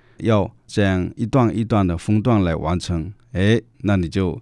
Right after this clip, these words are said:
到最后到了山的巅峰了。释迦牟尼佛也是特别的慈悲，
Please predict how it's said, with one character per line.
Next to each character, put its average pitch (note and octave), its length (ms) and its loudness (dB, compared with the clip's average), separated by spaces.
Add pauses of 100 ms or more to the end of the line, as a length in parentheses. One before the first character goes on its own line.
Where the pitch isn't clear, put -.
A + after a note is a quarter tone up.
(160)
到 G2+ 160 0
最 G2+ 180 2
后 E2+ 200 -2
到 F#2+ 140 0
了 F2 200 -2
山 G2+ 180 0
的 F#2+ 120 2
巅 G2 240 2
峰 F#2 200 -2
了。 C#2+ 160 -6 (520)
释 E3+ 160 -2
迦 D3 160 4
牟 A#2 180 4
尼 A#2+ 160 4
佛 F#2 340 -2 (280)
也 A2 200 0
是 G#2+ 440 0 (320)
特 C3 200 0
别 G2+ 140 0
的 F2 80 -2
慈 - 260 -6
悲， F2+ 300 -2